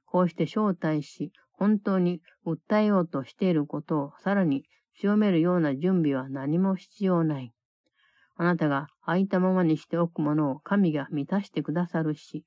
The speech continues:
神がいらっしゃるところには必ず真実がとどまる。反対のものを持たず、弱まってなどいない力、これこそ創造である。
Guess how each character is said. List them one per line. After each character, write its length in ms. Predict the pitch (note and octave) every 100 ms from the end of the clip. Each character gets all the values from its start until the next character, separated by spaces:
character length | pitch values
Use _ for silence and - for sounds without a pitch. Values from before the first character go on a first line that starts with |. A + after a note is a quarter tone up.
| _ _ _ _
神 240 | - F#3
が 100 | E3
い 80 | D3+
ら 120 | D#3+
っ 40 | G3
し 120 | -
ゃ 60 | G3
る 120 | D#3
と 120 | D3+
こ 120 | D3+
ろ 120 | E3+ D3+
に 140 | D3
は 160 | C3+ C3+ _ _ -
必 100 | D3 F3+ G#3
ず 160 | F3 C#3
真 340 | - - F#3+ E3
実 300 | C#3 - D3
が 100 | C3
と 140 | C#3+
ど 140 | C#3
ま 160 | C3 B2+
る。 100 | G#2+ _ _ _ _ _ _ _ _
反 260 | _ E3+ F#3+
対 200 | G3 F3+
の 120 | F3
も 140 | E3 E3
の 140 | D#3
を 40 | C#3
持 160 | D3+
た 200 | D3+ C3+
ず、 160 | A#2+ - _ _ _
弱 180 | E3 F3+
ま 120 | F3
っ 60 | E3+
て 180 | -
な 140 | D3 E3
ど 120 | D3+
い 100 | C#3+
な 180 | D#3+ E3
い 80 | C#3
力、 440 | - - C3+ B2+ - _ _ _
こ 140 | -
れ 120 | F3
こ 140 | G3+ G3+
そ 200 | - B2+
創 340 | - F3+ F#3
造 280 | F3 E3 D#3
で 140 | E3 E3
あ 120 | C3
る。 160 | C#3+